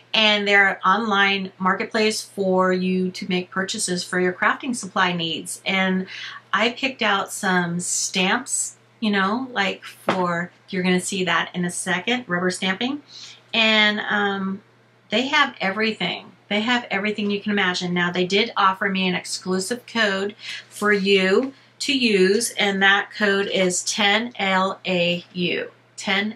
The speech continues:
A L A U, and I'll put that up on the screen. That's gonna save you ten percent. And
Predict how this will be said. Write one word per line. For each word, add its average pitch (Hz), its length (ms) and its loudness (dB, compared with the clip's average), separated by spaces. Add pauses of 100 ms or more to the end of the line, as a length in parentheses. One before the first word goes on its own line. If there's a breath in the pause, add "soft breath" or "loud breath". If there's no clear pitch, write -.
A 180 360 0 (100)
L 196 260 2
A 190 160 -2
U, 175 220 -2
and 160 80 -2
I'll 170 80 -2
put 208 160 -8
that 185 140 0
up 180 120 -2
on 180 120 0
the 175 80 -2
screen. 196 360 -4
That's 240 200 -4
gonna 175 120 -2
save 180 240 -2
you 175 60 -4
ten 190 240 -4
percent. 202 680 -2 (800 loud breath)
And 247 840 4